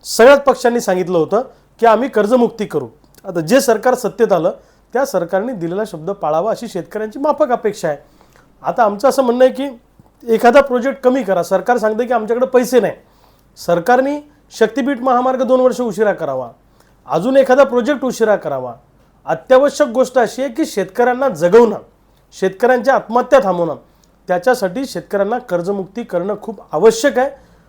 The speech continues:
आणि आमचं असं म्हणणं आहे की तुम्ही शेतकऱ्यांना ज्या इतर योजनांच्या माध्यमातून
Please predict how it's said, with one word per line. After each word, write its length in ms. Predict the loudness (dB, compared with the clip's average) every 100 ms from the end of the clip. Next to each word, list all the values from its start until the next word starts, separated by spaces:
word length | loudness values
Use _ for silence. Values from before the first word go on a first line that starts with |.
| _ -4
आणि 140 | -2
आमचं 300 | -2 -2 0
असं 180 | 2 2
म्हणणं 220 | 0 -2
आहे 100 | -4
की 80 | -6
तुम्ही 320 | -10 -6 -2
शेतकऱ्यांना 540 | -2 0 0 0 0
ज्या 240 | 0 0 0 -8 _ _ _ _ _ _ -10
इतर 260 | -6 0 2
योजनांच्या 480 | 4 2 0 0 2
माध्यमातून 640 | 2 2 2 2 -2